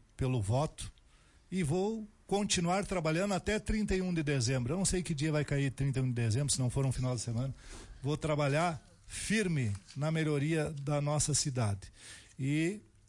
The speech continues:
se a população entender que deve continuar, quem vai decidir é a população de Vacaria no voto livre para continuidade num trabalho no nosso município, que é um município importante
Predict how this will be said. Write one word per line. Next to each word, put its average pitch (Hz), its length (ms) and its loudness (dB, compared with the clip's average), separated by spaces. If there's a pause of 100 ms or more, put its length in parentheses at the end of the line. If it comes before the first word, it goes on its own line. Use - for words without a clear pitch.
(120)
se - 180 2
a 220 60 0
população 165 840 0
entender 156 720 0 (120)
que 175 120 -4
deve 151 280 -2
continuar, 156 720 -4
quem 175 220 -2
vai 151 180 0
decidir 135 440 2
é - 20 2
a 147 80 0
população 135 600 0
de 127 60 -2
Vacaria 117 420 -2
no 135 140 -2
voto 123 400 0
livre 135 640 2 (1000)
para 151 500 2 (920)
continuidade 151 840 0
num 143 160 0
trabalho 131 560 2
no 135 160 0
nosso 131 320 2
município, 123 420 0
que - 60 -4
é 143 40 2
um 135 40 2
município 135 460 0
importante 143 680 0